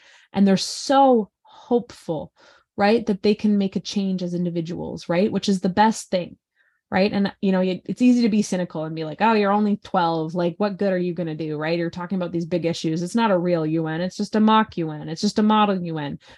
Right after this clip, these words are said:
But you can't go there, right? Because these kids, like, this is the foundation for an adulthood full of service, right? And so they're talking about, you know, the impacts of, like, the importance of biodiversity in, in the eco-financial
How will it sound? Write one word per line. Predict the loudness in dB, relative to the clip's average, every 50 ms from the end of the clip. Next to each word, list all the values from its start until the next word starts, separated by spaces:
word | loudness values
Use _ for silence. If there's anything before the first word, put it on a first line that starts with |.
| _ 0
But | 2
you | 4
can't | 4 4 4 6 6
go | 6 6 6 4
there, | 4 0 -4 -8 -10 _ _ _ _ _ _
right? | 0 0 0 0
Because | 0 2 4 4 4 4
these | 4 4 2 2
kids, | 0 0 2 2 2 2 0
like, | 0 -2 -2 -2 -4
this | -4 -2 -2
is | -2 -2 0
the | -2 -2
foundation | -2 -2 -2 -2 -2 -2 -2 -2 -4 -4 -4 -6 -6 -6 -6 -8 -8
for | -6 -2 -2 0 0 0 -2 -4
an | -4 -2 -2
adulthood | -2 -2 -2 -2 -2 -2 -2 -4 -6 -6 -6 -6 -8
full | -4 -2 2 2 2
of | 2 0
service, | -2 -2 0 0 0 -2 -4 -8 -10 -12 -14 -20 _ _ -20 -20 -20 _ _ _ _ -4
right? | 0 0 2 0 0 0
And | 0 0 0
so | 2 2
they're | 2 0
talking | 0 -2 0 2 4 6 6 6 4 2 2
about, | 2 2 0 -2 -2 -2 -4 -6 -8 -12 _ _ _ _ _ _ _ _ _ -6
you | -4
know, | -2 -2
the | -2 -2 -4
impacts | -4 -4 -4 -4 -6 -6 -4 -4
of, | -6 -4 -4 -4
like, | -6 -4 -2
the | 0
importance | 0 0 0 0 0 0 0 0 0 0
of | -2 -2
biodiversity | 0 0 0 0 0 0 0 0 -2 -2 -2 -4 -4 -4 -6 -6 -6 -6 -6 -8 -8 -6
in, | -4 -4 -4 -4 -4 -6
in | -6 -4 -4 -4
the | -4 -6 -6 -6 -6
eco-financial | -4 -2 -2 -2 -2 -2 -2 -4 -4 -4 -4 -6 -4 -4 -4 -4 -4 -4 -6 -8